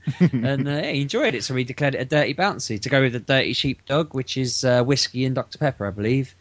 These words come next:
Speaker 1: I see. And while you were at the bar doing that, what was I doing at the bar? Who was I talking to at the bar?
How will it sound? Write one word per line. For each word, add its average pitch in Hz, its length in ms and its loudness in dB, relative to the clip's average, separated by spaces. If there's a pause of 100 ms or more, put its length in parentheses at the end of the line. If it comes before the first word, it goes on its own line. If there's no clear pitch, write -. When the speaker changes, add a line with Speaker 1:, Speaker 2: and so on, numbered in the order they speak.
(140)
Speaker 1:
I - 80 -6
see. 135 300 2 (200)
And 156 200 6
while 196 440 8
you 151 200 4
were 143 100 4
at 151 160 2
the - 60 -12
bar 95 480 -6
doing 92 280 -6
that, 98 240 -6 (440)
what 208 120 4
was 151 120 -2
I 160 240 2
doing 95 300 -8
at 95 100 -14
the 98 60 -20
bar? 85 360 -10
Who 208 180 4
was 180 160 0
I 160 200 0
talking 156 520 -2
to 117 220 -4
at 127 140 -4
the 110 80 -12
bar? 98 420 -2